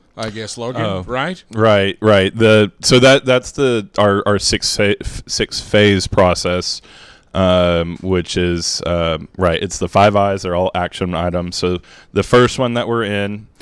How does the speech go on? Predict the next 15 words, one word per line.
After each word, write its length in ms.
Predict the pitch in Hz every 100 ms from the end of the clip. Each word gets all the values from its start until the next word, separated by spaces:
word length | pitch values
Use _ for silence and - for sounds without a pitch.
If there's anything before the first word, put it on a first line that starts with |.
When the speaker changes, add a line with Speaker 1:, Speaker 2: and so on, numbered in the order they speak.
| - -
Speaker 2:
is 140 | 98
Ignite. 500 | 90 92 85 85 90 _ -
Um, 420 | 95 90 85 87
so 160 | - 92
we've 180 | 92 90
ignited 480 | 87 90 90 92 90
the 80 |
process, 680 | - 92 87 - 90 87 -
and 100 | 90
it's 340 | 85 87 - -
where 120 | 95
we're 100 | 87
kicking 380 | - 104 104 95
off 320 | 92 92 -
and 180 | 90